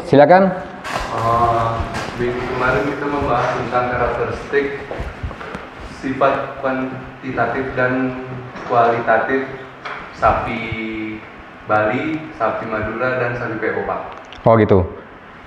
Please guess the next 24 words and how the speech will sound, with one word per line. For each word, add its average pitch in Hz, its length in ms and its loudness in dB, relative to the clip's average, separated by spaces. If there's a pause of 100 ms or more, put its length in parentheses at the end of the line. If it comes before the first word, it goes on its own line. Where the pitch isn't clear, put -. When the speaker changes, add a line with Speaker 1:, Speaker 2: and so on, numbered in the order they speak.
(340)
Speaker 1:
Alhamdulillah, 110 560 8
terima 131 240 8
kasih. 139 320 8 (320)
Ternyata 127 320 6
masih 147 240 8
ingat 156 160 8
ya? 117 100 8 (380)
Yang 139 160 6
lain 190 240 8
masih 196 160 10
ingat 196 80 8
ya? 160 160 8 (480)
Speaker 2:
Masih, - 320 -6
Pak. - 960 6
Speaker 1:
Oke, 160 240 8
baik. 160 240 8
Hari 147 320 8
ini 175 160 10
kita 170 400 8 (960)
akan 143 320 8
masuk 143 640 6 (640)
pada 131 240 8
pertemuan 131 480 8
kesebelas, 117 640 6